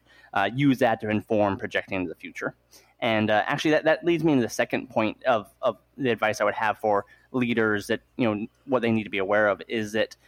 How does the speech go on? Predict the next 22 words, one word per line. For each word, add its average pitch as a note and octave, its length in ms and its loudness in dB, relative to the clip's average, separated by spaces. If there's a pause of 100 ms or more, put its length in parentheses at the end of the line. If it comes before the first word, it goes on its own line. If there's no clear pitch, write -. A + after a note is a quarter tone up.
(420)
if C3 180 0
you're, D#3+ 320 0
if C3+ 120 -2
you're E3 160 4
looking D#3 440 2
into C#3 220 2
the A#2 80 2
future A2+ 500 0
with, A2 540 0 (380)
with C3 240 0 (320)
worry, D#3+ 680 2
with - 140 -2
pessimism, C3+ 640 2
with, G#2 180 -2
with A2 140 -6
fear, A2+ 480 0 (560)
you C#3+ 80 4
know, C3 80 4
you're, C3+ 380 2
you D#3+ 160 -2
can't - 480 -4 (160)
be C#3 280 2